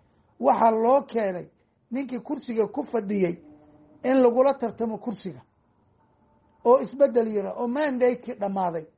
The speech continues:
Hadda waad arkaysaa, hal sano ayaa mandate la'aan la shaqaynaya,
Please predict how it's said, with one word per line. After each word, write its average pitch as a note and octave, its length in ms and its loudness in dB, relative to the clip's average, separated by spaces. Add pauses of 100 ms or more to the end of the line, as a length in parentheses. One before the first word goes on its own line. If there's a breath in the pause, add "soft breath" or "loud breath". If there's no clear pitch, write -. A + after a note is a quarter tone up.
(540)
Hadda D4 240 -2
waad C4 220 2
arkaysaa, B3+ 500 -4
hal B3 320 2
sano A#3+ 320 -2 (720)
ayaa B3+ 340 2
mandate B3 540 0
la'aan C4 240 -2
la A#3+ 60 -2
shaqaynaya, A3 640 -4